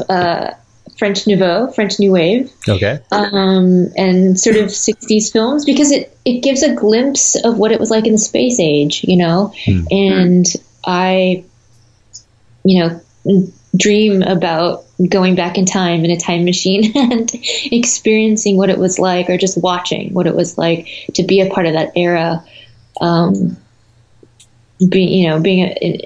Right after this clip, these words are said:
Speaker 1: immersed in not only the space age that nasa, but the culture of mod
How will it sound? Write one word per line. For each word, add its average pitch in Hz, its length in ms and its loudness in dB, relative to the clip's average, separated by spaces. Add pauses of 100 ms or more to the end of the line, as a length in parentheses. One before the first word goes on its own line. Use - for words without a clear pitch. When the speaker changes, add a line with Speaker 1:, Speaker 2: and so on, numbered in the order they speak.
(200)
Speaker 1:
immersed 180 680 2
in 170 380 2
not 180 200 2
only 170 460 2 (160)
the 180 60 0
space 180 420 0
age 170 320 -2
that 165 340 -2 (380)
nasa, 180 640 0
but - 260 -2 (560)
the 196 80 0
culture 170 580 0
of 165 360 -4
mod 165 720 0